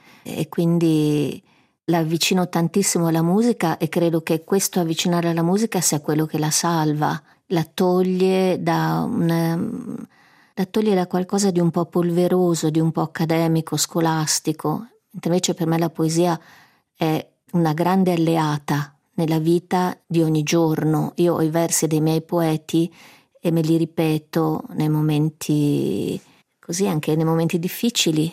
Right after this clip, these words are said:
Ho queste parole che mi fanno uscire dalla mortificazione della lingua corrente, che in questo momento è molto, eh, almeno, non so, in Italia mi sembra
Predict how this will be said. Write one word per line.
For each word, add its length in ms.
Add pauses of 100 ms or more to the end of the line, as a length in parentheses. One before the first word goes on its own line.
(120)
Ho 140
queste 540
parole 840 (160)
che 640
mi 180
fanno 280
uscire 480
dalla 540 (380)
mortificazione 1120
della 220
lingua 400
corrente, 920 (320)
che 140
in 60
questo 260
momento 400
è 40
molto, 920 (340)
eh, 140
almeno, 380
non 100
so, 160
in 100
Italia 420
mi 100
sembra 500